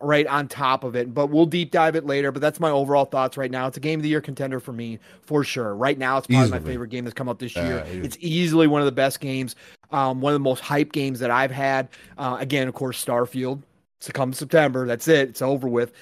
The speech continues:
Speaker 1: Uh, but this game right now, Diablo four, just really, really polished, really well done. I know they're not making everybody happy. I know there's people out there that think this game should be free to play,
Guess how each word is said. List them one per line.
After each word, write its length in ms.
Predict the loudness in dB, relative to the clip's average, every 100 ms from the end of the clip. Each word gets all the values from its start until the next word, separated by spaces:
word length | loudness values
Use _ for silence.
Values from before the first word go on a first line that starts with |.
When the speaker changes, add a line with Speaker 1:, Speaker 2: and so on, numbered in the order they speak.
| -20 -4
Speaker 1:
Uh, 160 | -2
but 200 | 0 2
this 180 | 4 4
game 320 | 2 0 2
right 160 | 0 0
now, 220 | -2 -4
Diablo 340 | 0 0 0 -2
four, 360 | -2 -2 -2 -4 -20 _ -2
just 320 | -2 -2 -10 -10
really, 600 | -6 4 8 8 6 -2 _ _
really 460 | -4 6 8 8
polished, 540 | 6 2 0 0 -4 -14 _
really 420 | -4 6 8 8
well 220 | 4 2
done. 320 | 2 -2 -4 -6 -4
I 140 | -2
know 320 | 2 6 6
they're 100 | 6
not 200 | 4 2
making 260 | -2 -6 -4
everybody 380 | -4 -2 -4 -4
happy. 280 | -6 -6
I 60 | -6
know 280 | -4 2 2
there's 120 | 2
people 240 | -2 -2
out 140 | -4 -4
there 120 | -6
that 280 | -4 -6 -6 _ _ _ _ _ _ _ -6
think 160 | -2
this 180 | 0 -2
game 200 | -4 -6
should 160 | -6 -10
be 60 | -10
free 180 | -6
to 80 | -6
play, 600 | -2 4 6 8 8 8